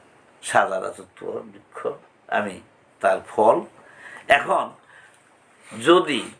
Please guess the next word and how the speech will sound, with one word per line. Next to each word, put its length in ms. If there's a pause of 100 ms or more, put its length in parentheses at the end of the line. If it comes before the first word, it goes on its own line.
(2000)
যদি 480